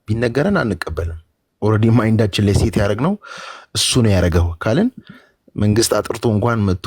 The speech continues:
እንዲህ ነው ቢል ውሸት ነው ነው የሚለው። አንዳንድ ሰው ቀድሞ የሚወስናት ነገር አለች እና የሆነ ነገር እንኳን ቢባል አክሰፕት ማድረግ ያስፈልጋል። ሌላ ደግሞ ከማን የበለጠ ቤተሰቦቿ ይሄን ነገር ኮንሰርን ያደርጉታል ባይዚ።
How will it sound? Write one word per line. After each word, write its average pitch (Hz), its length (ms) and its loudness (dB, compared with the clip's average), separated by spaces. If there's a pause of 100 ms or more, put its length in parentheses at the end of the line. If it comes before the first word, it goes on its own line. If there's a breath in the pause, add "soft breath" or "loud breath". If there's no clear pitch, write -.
እንዲህ 113 300 6
ነው 104 140 4
ቢል 151 160 2
ውሸት - 260 2
ነው 127 120 2
ነው 92 100 0
የሚለው። 85 260 -2
አንዳንድ 85 340 -2
ሰው - 140 -4 (260)
ቀድሞ 160 300 2
የሚወስናት 101 600 2
ነገር 76 220 -4
አለች 78 240 -10 (640 soft breath)
እና 107 160 0 (480)
የሆነ 120 360 4
ነገር 95 260 2
እንኳን 92 320 0
ቢባል 95 400 -2 (320)
አክሰፕት 90 400 -2
ማድረግ 80 280 0
ያስፈልጋል። 78 640 -2 (460 loud breath)
ሌላ - 200 0
ደግሞ 139 200 2 (280)
ከማን 196 320 0
የበለጠ 151 460 2
ቤተሰቦቿ 110 600 0
ይሄን 90 240 2
ነገር 80 260 -4
ኮንሰርን 92 440 -2
ያደርጉታል 78 440 -6
ባይዚ። 80 220 -6